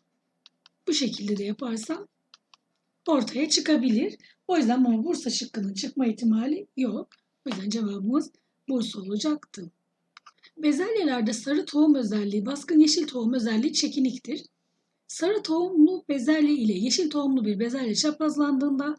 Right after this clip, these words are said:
oluşan bezelyelerin fenotip oranı aşağıda verilmiştir diyor bana. Şimdi ben fenotip oranı tablosuna bakıyorum.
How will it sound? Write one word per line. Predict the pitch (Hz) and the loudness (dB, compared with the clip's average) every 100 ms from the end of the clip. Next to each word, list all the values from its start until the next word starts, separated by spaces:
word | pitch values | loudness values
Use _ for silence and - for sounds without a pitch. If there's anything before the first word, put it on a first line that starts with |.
| _ _ _ | _ _ _
oluşan | 349 349 302 349 302 | -2 0 0 2 2
bezelyelerin | 262 269 240 220 220 | 2 0 2 2 0
fenotip | - 294 302 302 262 | 0 4 4 2 -2
oranı | 233 262 - _ _ _ 330 | 0 0 0 _ _ _ 2
aşağıda | 294 247 226 320 | 2 4 2 2
verilmiştir | 262 240 240 220 - 185 175 | 2 4 4 2 -4 -6 -6
diyor | 175 | -4
bana. | 180 254 294 - - - - - | -2 -4 -4 -12 -20 -20 -20 -2
Şimdi | 403 339 294 | 2 2 2
ben | 349 | 0
fenotip | 339 359 - - | 2 0 0 0
oranı | 277 262 | 0 0
tablosuna | 277 320 269 254 311 262 | 0 -2 -2 0 2 2
bakıyorum. | 277 - 240 226 | -2 0 0 0